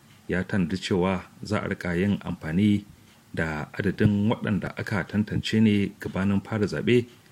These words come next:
idan rikici ya biyo bayan sakamakon da aka wallafa a rumfunan zaɓen. Irin wannan sakamako na biyowa bayan a ringizan da ake yi ne, inda yawan waɗanda suka kaɗa ƙuri'a ke zarta yawan waɗanda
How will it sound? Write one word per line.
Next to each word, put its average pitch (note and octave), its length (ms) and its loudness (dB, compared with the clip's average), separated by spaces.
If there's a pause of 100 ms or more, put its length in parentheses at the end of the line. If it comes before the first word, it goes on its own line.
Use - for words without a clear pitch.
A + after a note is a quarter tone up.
(220)
idan F2+ 180 0
rikici F#2 460 -2
ya F2+ 180 2
biyo G2 220 2
bayan G2+ 300 0
sakamakon F#2+ 580 -4
da - 100 -4
aka F#2 260 -6
wallafa G2 640 -2
a E2 120 -4
rumfunan F#2 400 0
zaɓen. D#2 400 -2 (1000)
Irin C#3 380 4
wannan B2+ 240 0
sakamako G#2 580 0 (720)
na F2 140 0
biyowa G#2+ 600 2
bayan A2+ 480 2
a F2+ 60 -4
ringizan A2 440 2
da F2+ 180 0
ake - 320 -4
yi E2+ 140 2
ne, D2+ 140 -2 (840)
inda D#2+ 260 -4 (140)
yawan F2+ 380 0
waɗanda E2 520 -4
suka G2 200 -6
kaɗa - 320 -6
ƙuri'a F#2+ 540 -2 (260)
ke E2 400 -4
zarta - 380 -4
yawan F#2 340 0
waɗanda F2 420 -4